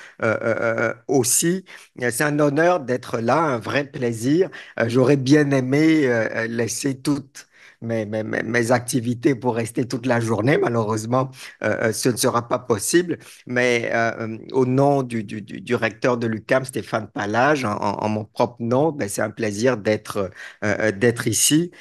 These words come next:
pour, euh, euh, aborder, euh, cet événement, et, et, et tu l'as dit, qui s'insère dans le cadre de, de, de la francophonie. Une, une francophonie que nous portons ici à l'Université du Québec à Montréal.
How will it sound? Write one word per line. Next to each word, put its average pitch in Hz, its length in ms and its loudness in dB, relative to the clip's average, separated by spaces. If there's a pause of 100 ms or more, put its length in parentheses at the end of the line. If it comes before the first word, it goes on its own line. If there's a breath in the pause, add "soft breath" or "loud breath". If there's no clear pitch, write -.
(200 loud breath)
pour, 147 440 4
euh, 123 160 4 (240)
euh, - 400 -4
aborder, 131 800 2 (240 loud breath)
euh, 127 80 0
cet - 260 -2
événement, 131 680 0
et, 143 100 -2
et, 139 420 -4
et 123 80 -2
tu 139 200 2
l'as 123 160 6
dit, 120 260 2
qui 139 140 -4
s'insère 147 640 0 (300 loud breath)
dans 123 140 2
le 127 100 2
cadre 127 400 0
de, 113 40 0
de, 110 220 -6
de 120 180 0
la 120 120 4
francophonie. 117 800 -2 (280 loud breath)
Une, 135 180 0
une 143 200 0
francophonie 139 880 0
que 147 80 0
nous 123 200 0
portons 147 680 -2
ici 139 460 0
à 127 40 6
l'Université 113 480 -2
du 113 160 -6
Québec 117 380 -2
à 107 60 -4
Montréal. 110 540 -2